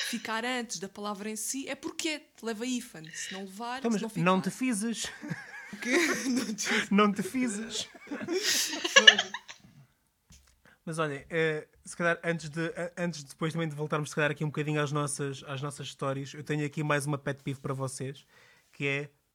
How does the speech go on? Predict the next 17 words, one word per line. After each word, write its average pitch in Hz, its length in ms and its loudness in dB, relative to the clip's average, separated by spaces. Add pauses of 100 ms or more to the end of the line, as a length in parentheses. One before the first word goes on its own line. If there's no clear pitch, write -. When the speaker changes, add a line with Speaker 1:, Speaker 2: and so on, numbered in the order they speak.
(680)
Speaker 2:
o 160 140 2
singular 185 880 4 (580)
de 127 480 0 (340)
stories, 143 1080 0 (420)
de, 143 200 -2 (120)
como 151 280 4
é 143 180 4 (100)
Insta 160 580 0
Stories, 131 680 -2 (240)
Speaker 1:
<laughs> 311 240 -8
Ai, 226 320 -12
é 135 260 4
Speaker 2:
é 117 40 -2
Speaker 1:
fácil. - 220 -12 (220)
Speaker 2:
S - 580 -4 (460)
T 143 380 0 (540)
O 131 360 -2